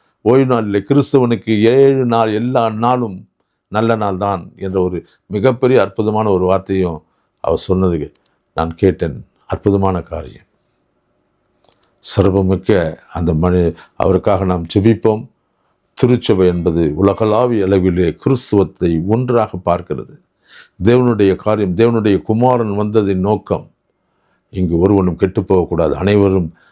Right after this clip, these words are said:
அந்த பரலோக ராஜ்யத்துக்கு வரணுன்றதுக்காக தன்னுடைய ஒரே பேரான குமாரனை அனுப்பின தேவனுடைய அந்த சித்தம். இன்னைக்கு பாருங்க, கடைசி நாட்களிலே அந்த தேவாலயத்திலிருந்தும்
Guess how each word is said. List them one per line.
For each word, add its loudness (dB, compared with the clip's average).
அந்த -2
பரலோக 2
ராஜ்யத்துக்கு -2
வரணுன்றதுக்காக -2
தன்னுடைய 0
ஒரே 4
பேரான 0
குமாரனை -2
அனுப்பின -2
தேவனுடைய -2
அந்த -8
சித்தம். -2
இன்னைக்கு -4
பாருங்க, 0
கடைசி 0
நாட்களிலே -4
அந்த -4
தேவாலயத்திலிருந்தும் 2